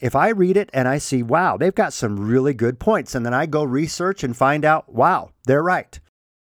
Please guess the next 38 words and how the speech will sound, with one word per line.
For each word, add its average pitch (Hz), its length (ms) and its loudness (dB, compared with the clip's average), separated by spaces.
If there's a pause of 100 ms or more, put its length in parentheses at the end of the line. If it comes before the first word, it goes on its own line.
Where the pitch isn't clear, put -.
(140)
I 190 140 0
will 233 200 0
admit 95 280 -2
it 92 80 -4
on 95 160 -4
my 95 140 -4
<laughs> - 20 -8
podcast. 123 640 -2
I 156 80 0
have 160 180 0
no 110 140 -2
problem 107 400 -2
admitting 98 320 -4
I'm 92 160 -6
wrong. 120 280 -2 (560)
Uh, 113 440 2
my, 127 320 2
some 156 200 0
of 156 60 2
my 131 140 2
friends 185 500 2 (120)
would 123 260 -2
probably 117 400 -2
disagree 110 400 0
with 110 140 -2
that 104 200 2
because 170 260 -4
I 175 120 2
do 190 240 2
<laughs> - 40 -8
speak 196 400 -2
very 135 280 0
definitively, 95 680 -2
I, 95 140 -2
and 107 80 -4
I 131 140 0
understand 120 520 -2
that. 104 180 -6